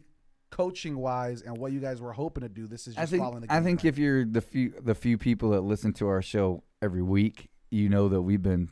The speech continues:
Speaker 2: we've been previewing this since football season.
Speaker 1: Right.
Speaker 2: Um, are they overachieving? I think, you know, there's a great ar-, article on 'em in the, in Express News, and, um, they, and it's about,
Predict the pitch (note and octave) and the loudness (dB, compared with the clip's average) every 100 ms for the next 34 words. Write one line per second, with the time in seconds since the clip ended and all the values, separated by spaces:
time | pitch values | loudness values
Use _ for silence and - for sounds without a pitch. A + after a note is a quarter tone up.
0 | _ A2 A2 G#2+ F#2 - _ - B2 G#2 | _ 0 2 2 0 -4 _ -2 2 4
1 | G2+ F#2 F2+ F2 E2 E2+ - - F2 E2 | 4 4 2 2 -2 -6 -6 -4 -2 -2
2 | D2 - D#2 C#2 C#2+ A2 E2 - _ _ | -6 -8 -10 -8 -8 -8 -12 -20 _ _
3 | _ G2 F#2+ E2 D#2 - _ _ _ _ | _ -2 0 -2 -6 -12 _ _ _ _
4 | _ - A#2 A2+ G#2+ - A#2 C#3+ E3 E3+ | _ 2 4 4 2 2 2 4 4 2
5 | - F#3 F#3 G3 F#3+ F3+ _ _ _ _ | 2 0 2 4 2 0 _ _ _ _
6 | _ _ - C3+ C#3+ C#3 - C#3 C3+ B2 | _ _ -2 0 2 0 2 4 6 6
7 | A2 G2+ A#2 A2+ A2 A2 G#2+ G#2+ G#2 G2+ | 4 2 4 6 4 4 0 0 0 2
8 | F#2+ F#2+ F#2 F2+ D#2+ G2+ F2+ - - F#2 | 4 2 2 0 -2 -2 -4 -4 -4 -4
9 | - F#2+ F#2 F2 - _ _ _ _ G#2 | 0 2 2 0 -8 _ _ _ _ 0
10 | G2 F#2 F#2 F2+ F2+ F#2+ _ G2 F#2+ F2+ | 0 2 0 -2 -4 -10 _ -2 0 0
11 | E2+ - _ - F#2 F2 E2+ G#2 E2+ F#2 | -4 -8 _ -2 0 2 0 -2 0 0
12 | F2 - | 0 -4